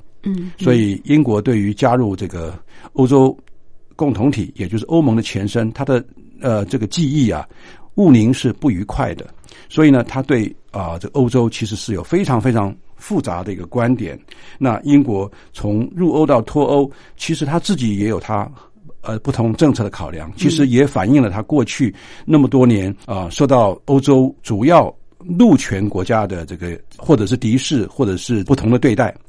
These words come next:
Speaker 2: 同时呢，它也要在这样子一个，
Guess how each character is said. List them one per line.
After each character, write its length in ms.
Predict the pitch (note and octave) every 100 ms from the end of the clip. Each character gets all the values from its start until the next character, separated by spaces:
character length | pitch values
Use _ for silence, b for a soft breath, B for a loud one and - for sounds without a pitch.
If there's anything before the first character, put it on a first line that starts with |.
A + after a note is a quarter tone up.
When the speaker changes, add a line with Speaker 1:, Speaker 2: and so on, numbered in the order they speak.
| b b
Speaker 2:
同 160 | - C3
时 140 | B2+
呢， 100 | A2+
它 240 | A2 C3 B2
也 140 | F#2
要 260 | A#2 B2 - -
在 180 | - G#2
这 120 | -
样 160 | F#3 D3
子 100 | G#2+
一 40 |
个， 200 | G2+ G2